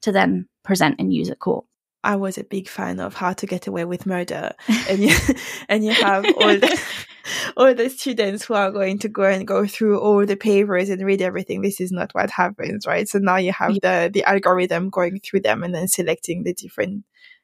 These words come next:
Speaker 2: Okay, yeah.
Speaker 1: <laughs>
Speaker 2: Interesting. <laughs> That's good to know. <laughs>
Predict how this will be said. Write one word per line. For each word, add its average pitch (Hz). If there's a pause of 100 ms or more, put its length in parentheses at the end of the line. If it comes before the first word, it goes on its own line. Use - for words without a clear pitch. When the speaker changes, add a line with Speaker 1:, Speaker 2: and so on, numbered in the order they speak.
(160)
Speaker 2:
Okay, 180
yeah. 175 (280)
Speaker 1:
<laughs> -
Speaker 2:
Interesting. - (400)
<laughs> 480
That's 330
good 254
to 240
know. 247
<laughs> 415